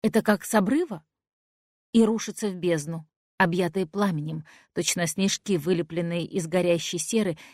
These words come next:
и запущенные в полёт рассерженной рукой Бога. Мы — хранительницы заветного сокровища, что незримо таится внутри нас.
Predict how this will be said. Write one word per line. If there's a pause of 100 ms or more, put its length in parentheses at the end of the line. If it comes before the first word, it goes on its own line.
и
запущенные
в
полёт (240)
рассерженной
рукой
Бога. (880)
Мы — (460)
хранительницы
заветного
сокровища, (400)
что
незримо
таится
внутри
нас.